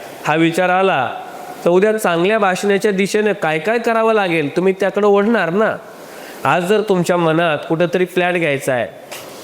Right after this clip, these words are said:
किंवा कुठंतरी खुला प्लॉट घ्यायचा आहे, असा विचार डोक्यात आला, फ्लॅट घ्यायचा आहे, तुमच्या मुंबईच्या लोकांना फ्लॅटच, फ्लॅट घ्यायचा आहे असा विचार जर तुम्ही डोक्यात आणला, तर तुम्ही बरोबर सोसायटी बघता, "हां, या बिल्डिंगमध्ये नाही,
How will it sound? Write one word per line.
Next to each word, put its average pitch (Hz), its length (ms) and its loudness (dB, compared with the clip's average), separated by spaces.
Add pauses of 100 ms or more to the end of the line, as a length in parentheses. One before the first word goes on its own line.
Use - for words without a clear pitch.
किंवा 240 120 2
कुठंतरी 196 420 2 (220)
खुला 170 240 2
प्लॉट 160 280 0
घ्यायचा 127 360 0
आहे, 98 80 -4 (500)
असा 156 160 2
विचार 196 340 2
डोक्यात 180 400 0
आला, 131 260 0 (540)
फ्लॅट 190 220 2
घ्यायचा 202 380 0
आहे, 208 220 2
तुमच्या 170 400 -2
मुंबईच्या 170 720 0
लोकांना 156 340 0
फ्लॅटच, 135 500 -2 (380)
फ्लॅट 196 200 2
घ्यायचा 185 360 0
आहे 156 100 2
असा 151 160 -2
विचार 165 320 0
जर 175 160 0
तुम्ही 175 360 0
डोक्यात 156 400 0
आणला, 139 420 0 (440)
तर 214 60 2
तुम्ही 220 200 4
बरोबर 202 380 4
सोसायटी 175 480 0
बघता, 165 440 0
"हां, 147 160 0
या 143 180 2
बिल्डिंगमध्ये 151 460 2
नाही, 139 180 0